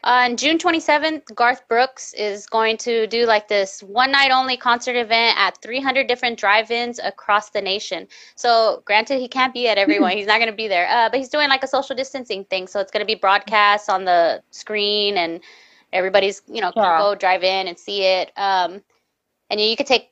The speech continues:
Speaker 1: a bunch of people in there, uh, buy your tickets. So if you wanna look that up, they're gonna be coming to that. We've been talking about that drive-in up there in Hockley, the, uh, Showboat Drive-In.
Speaker 2: Showboat.
Speaker 1: Yeah, so they're the ones that are
Speaker 2: Yeah.
Speaker 1: gonna be having the, uh, the event there. Uh, so check them out, Showboat Drive-In,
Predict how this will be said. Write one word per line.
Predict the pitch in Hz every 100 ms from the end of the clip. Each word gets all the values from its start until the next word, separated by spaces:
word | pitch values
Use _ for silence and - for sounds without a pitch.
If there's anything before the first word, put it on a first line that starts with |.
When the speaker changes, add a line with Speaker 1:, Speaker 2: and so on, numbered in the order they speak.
| -
Speaker 1:
a | 208
bunch | 214 -
of |
people | 330 339 339 330
in | 320
there, | 320 311 302 294 -
uh, | 220 220 214 214
buy | 202 214 226
your | 214
tickets. | 262 302 302 277 277
So | 240
if | 226
you |
wanna | 262 277
look | 269 269
that | 262
up, | 240 254 220 -
they're | 233
gonna | 269
be | 254
coming | 254 254 254
to | 254
that. | 226 202 -
We've | 208 233
been | 247
talking | 247 233 240 233
about | 214 208
that | 180
drive-in | - 202 214 226 220
up | 208 -
there | 214
in |
Hockley, | 214 208 220 269 269 269 _
the, | 220 202
uh, | 180
Showboat | - 240 254 226
Drive-In. | 254 262 294 311 330 _ _
Speaker 2:
Showboat. | - 254 247
Speaker 1:
Yeah, | 226 226 196
so | -
they're | 220 247
the | 269
ones | 262 254
that | 233
are |
Speaker 2:
Yeah. | 233
Speaker 1:
gonna | 220
be | 220
having | 214 202 202 208 202 196
the, | 190
uh, | 170 160 151 127
the | 202
event | 185 196 196 196 -
there. | 196 180 165 190 -
Uh, | 190 185 180
so | 190 220 202 196 190
check | 262 -
them | 269 277
out, | 240 233 214
Showboat | - 226 214
Drive-In, | 214 202 208 208 208